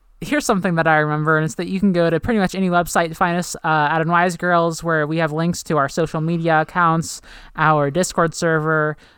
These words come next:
our email. You can get updates about when episodes come out, when episodes might be delayed, and, uh, visual companions to certain episodes. As well, you can support us by going and leaving a five-star rating and review on your podcast app of choice.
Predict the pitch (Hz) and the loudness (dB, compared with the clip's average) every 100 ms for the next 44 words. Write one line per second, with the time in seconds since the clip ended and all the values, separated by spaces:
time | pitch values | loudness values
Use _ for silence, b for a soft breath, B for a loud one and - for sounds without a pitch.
0 | - 143 180 190 180 165 165 160 156 143 | -8 -6 0 2 2 2 2 0 -2 -2
1 | 147 - 175 - 165 165 139 147 165 180 | -4 -4 -6 -4 -4 -2 -2 -4 0 -2
2 | 160 180 170 165 165 - 143 139 143 139 | -2 -2 0 2 2 0 -4 -6 -6 -6
3 | - - 143 180 170 165 170 196 202 196 | -8 -8 -4 -2 0 -4 -4 -2 0 0
4 | 185 170 170 156 175 185 190 165 175 196 | -2 -2 -2 0 0 -2 -2 -4 -2 -2
5 | 190 160 143 - 160 147 156 151 151 156 | 0 -2 -4 -6 -8 -6 -6 -6 -6 -8
6 | - 131 127 127 - b b b b b | -6 -6 -8 -12 -18 b b b b b
7 | b _ - 202 185 190 196 247 320 - | b _ 0 2 2 0 2 2 0 -8
8 | b _ 175 165 185 180 - 180 160 156 | b _ -8 0 0 0 -2 -2 -2 -2
9 | 165 - 185 226 285 - 170 151 143 139 | -6 -2 0 0 -2 -4 -2 0 0 -2
10 | 135 151 156 147 147 147 151 143 139 143 | -4 -4 -2 0 -2 -2 -4 -4 -4 -6
11 | 143 151 143 - 156 143 143 147 135 131 | -4 -2 -2 -2 -2 -2 -2 -4 -4 -4
12 | 156 180 147 - 147 143 147 143 147 135 | -4 -2 -4 -2 -2 -2 -6 -6 -8 -8
13 | - 240 320 - - | -6 -2 -2 -4 -10